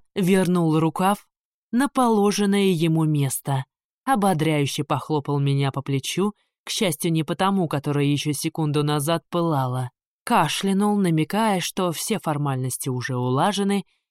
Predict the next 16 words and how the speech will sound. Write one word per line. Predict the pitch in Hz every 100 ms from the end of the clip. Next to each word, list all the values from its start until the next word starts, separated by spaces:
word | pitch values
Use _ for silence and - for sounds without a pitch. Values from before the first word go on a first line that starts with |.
| _
и | 330 269
мне | 170 165 214
пора | - 156 139 143 160 _ _
выметаться. | 165 156 160 147 131 117 - 139 131 - _ -
Стараясь | - - 226 254 262 254 -
не | - 226 226
смотреть | - 214 202 - 160 143
на | 151
Высшего, | 165 226 175 214 196 196 _ -
поднялась, | 180 151 156 151 175 208 - - _ _ -
смахнув | - 247 233 208 190
слёзы, | - 208 220 240 214 214
вдруг | 175 165 190 202
проступившие | 190 170 - 143 156 - 147
на | 143
глазах, | 139 139 139 165 185 -